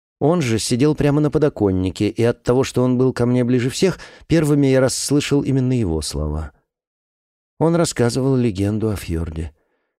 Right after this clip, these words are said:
Каждый год во время зимнего солнцестояния дракону, живущему в его глубинах, нужно было приносить в жертву прекрасную девушку. Когда он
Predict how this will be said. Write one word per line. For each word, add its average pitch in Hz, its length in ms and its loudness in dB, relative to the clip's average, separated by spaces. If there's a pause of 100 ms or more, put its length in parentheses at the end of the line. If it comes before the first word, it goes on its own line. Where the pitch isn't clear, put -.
(260)
Каждый 123 360 2
год 143 260 2
во 127 120 2
время 120 260 2
зимнего 120 400 2
солнцестояния 135 1200 2
дракону, 131 540 2
живущему 117 600 0
в 107 60 0
его 113 260 2
глубинах, 127 540 0
нужно 156 260 0
было 139 240 0 (260)
приносить 135 420 0
в 117 40 -2
жертву 135 420 -2
прекрасную 120 680 -2
девушку. 80 640 -6 (840)
Когда 120 280 2
он 113 220 0